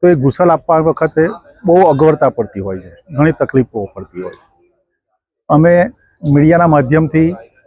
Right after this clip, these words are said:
અમદાવાદમાં એક ગુસલવાન આવી તૈયાર કરેલી,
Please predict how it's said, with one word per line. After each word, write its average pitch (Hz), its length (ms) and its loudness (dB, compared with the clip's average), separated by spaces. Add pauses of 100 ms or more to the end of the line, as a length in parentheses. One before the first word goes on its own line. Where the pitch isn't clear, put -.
(500)
અમદાવાદમાં 160 640 2
એક 165 120 -2
ગુસલવાન 156 520 0
આવી 147 160 0
તૈયાર 143 340 2
કરેલી, 131 420 0